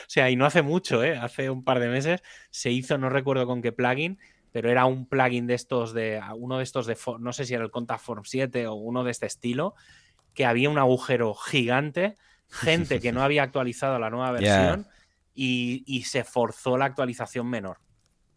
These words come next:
Speaker 1: ¿vale? Para apl-, aplicar ese parche. Es algo que es raro, pero es algo que se puede hacer. Y me da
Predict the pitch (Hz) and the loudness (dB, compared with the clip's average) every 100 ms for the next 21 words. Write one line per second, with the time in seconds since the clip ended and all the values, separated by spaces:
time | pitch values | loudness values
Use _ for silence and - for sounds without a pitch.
0 | _ 107 110 147 127 104 - 135 131 131 | _ -4 -2 0 0 0 -4 -6 -2 0
1 | 127 120 110 123 131 131 117 123 - 90 | 0 -2 -2 -2 -2 -2 -4 -4 -6 -12
2 | - - - _ _ _ _ - 165 190 | -16 -20 -20 _ _ _ _ 0 2 6
3 | 190 175 139 151 165 185 214 262 _ _ | 6 6 4 2 4 4 2 -6 _ _
4 | _ _ _ - 135 139 151 160 160 139 | _ _ _ -4 -2 0 0 0 0 -2
5 | 127 127 117 - 95 - 175 190 185 151 | 0 0 0 -4 -10 -6 -2 0 2 2
6 | 170 240 | 2 0